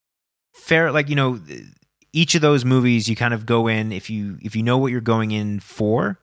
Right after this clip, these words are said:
they're fine. You know, two to four is just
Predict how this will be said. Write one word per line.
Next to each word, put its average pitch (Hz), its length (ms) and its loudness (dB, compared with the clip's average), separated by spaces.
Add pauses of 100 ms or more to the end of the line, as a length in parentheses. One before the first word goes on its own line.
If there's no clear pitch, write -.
(120)
they're 110 120 0
fine. 87 480 -10 (400)
You 101 100 -2
know, 95 120 0 (140)
two 156 220 2
to 143 100 0
four 120 420 2
is 95 340 -8
just - 680 -2